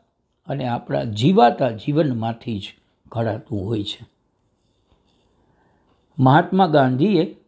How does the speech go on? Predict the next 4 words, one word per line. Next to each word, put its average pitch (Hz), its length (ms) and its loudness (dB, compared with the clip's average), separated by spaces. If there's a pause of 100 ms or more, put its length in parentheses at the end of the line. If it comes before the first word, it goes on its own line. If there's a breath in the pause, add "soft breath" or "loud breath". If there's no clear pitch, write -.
(1000)
પોતાના 160 440 4
પુત્ર 165 560 0
વધુઓને 214 560 4
લખેલા 202 840 4